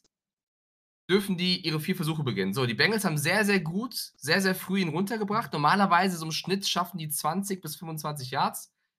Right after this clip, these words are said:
Der ist jetzt, glaub ich, an der fünfzehn oder so runtergegangen. Und jetzt dürfen die Niners dort an der Stelle vier Versuche machen, um mindestens zehn Yards zu überbrücken. Und das Ziel der Offense ist es, bis zur letzten Zone zu kommen.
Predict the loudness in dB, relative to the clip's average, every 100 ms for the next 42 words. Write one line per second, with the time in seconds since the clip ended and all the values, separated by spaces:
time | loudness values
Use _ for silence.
0 | _ 4 4 2 -2 -2 0 -2 -2 -2
1 | -4 -4 -4 -2 -2 -2 -4 -4 -6 -6
2 | -6 -6 -8 -10 _ _ _ _ _ -2
3 | -2 -2 0 0 0 -4 -6 -8 -12 _
4 | _ -10 -2 2 2 0 -2 -4 -8 -12
5 | -2 2 4 2 -4 -6 -4 -4 -4 -6
6 | -6 -4 -4 -4 -4 -4 -6 -8 -12 _
7 | _ -6 -2 2 4 2 -2 -2 -4 -2
8 | -4 -2 0 0 -2 -6 -6 -8 -16 -20
9 | _ _ _ _ _ -2 -2 0 0 0
10 | 2 -2 -2 -2 -2 -4 -4 -6 -6 -2
11 | 0 0 0 0 -2 -4 -4 0 0 2
12 | 0 -2 -2 -2